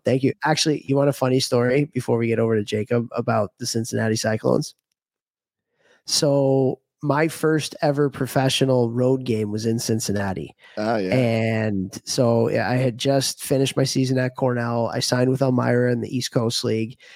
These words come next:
Speaker 1: And my first ever game was at home, but then my first away game was in Cincinnati, and it was fan appreciation night, and it was jam-packed. It was, like, sold out. And they have a sick arena that's, like, ten thousand, twelve thousand seats or something like that.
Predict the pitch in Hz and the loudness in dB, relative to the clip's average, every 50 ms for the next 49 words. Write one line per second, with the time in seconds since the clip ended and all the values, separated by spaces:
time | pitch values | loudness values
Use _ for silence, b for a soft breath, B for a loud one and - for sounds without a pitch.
0 | B B B B - 127 127 123 120 117 113 117 120 117 110 - - - - 135 | B B B B -2 0 0 0 0 -2 -2 -4 -4 -4 -4 -6 -8 -4 -2 0
1 | 135 139 139 - - - - - _ 494 440 - _ _ _ - 170 165 165 147 | 2 2 0 0 -4 -10 -12 -20 _ -20 -20 -20 _ _ _ -2 0 2 2 2
2 | 143 139 139 135 135 - 131 120 - 165 165 156 139 131 135 131 127 123 120 - | 2 2 2 0 -2 -2 -4 -4 -2 0 2 2 2 2 2 2 0 -2 -2 0
3 | 127 123 120 120 - - 127 123 - - 117 120 127 135 135 127 123 117 117 120 | -2 -2 -2 -4 -2 -2 -2 -2 -2 -2 -2 0 2 2 2 0 0 -2 -2 -4
4 | 113 117 113 117 - 127 117 117 - 117 127 131 131 127 120 120 117 117 110 - | -4 -6 -6 -4 -2 -2 -2 -2 -2 -2 0 0 2 0 0 -2 -4 -6 -6 -6
5 | - - 139 127 120 120 - - 117 120 - - 135 135 160 147 - 123 117 113 | -4 -2 -2 -2 -2 -4 -2 -2 -2 -2 -2 -2 0 0 0 0 -2 -4 -4 -4
6 | 110 110 104 - 113 117 120 117 117 117 113 104 - - 135 127 - 127 127 120 | -4 -6 -6 -6 -6 -4 -4 -2 -2 -4 -4 -6 -8 -12 -6 -2 0 0 0 0
7 | 120 - 131 120 120 - - - 113 113 113 107 - - - 139 127 117 123 123 | 0 0 2 2 0 0 -4 -8 -6 -6 -6 -6 -4 -2 -2 0 0 0 0 -2
8 | 117 107 - B B B B B B B B - 151 160 170 170 147 165 - - | -2 -4 -6 B B B B B B B B 0 0 2 2 0 0 0 0 0
9 | - 165 - - 127 135 147 160 143 131 123 123 120 - - 123 117 - - - | 0 0 0 0 0 0 0 0 0 0 0 -2 -2 -2 -2 -4 -4 -4 -2 -2
10 | 139 135 127 131 127 131 123 123 120 120 - - 139 139 131 131 127 123 120 120 | 0 0 0 0 2 2 2 0 -2 -2 -2 0 0 0 2 2 0 0 0 0
11 | 117 - - 135 135 123 - 127 - - 117 117 - 120 117 113 113 113 - - | -4 -4 0 0 0 0 0 -4 -2 -2 -4 -4 -4 -6 -6 -4 -6 -6 -6 -6
12 | 110 107 - - | -4 -4 -4 -6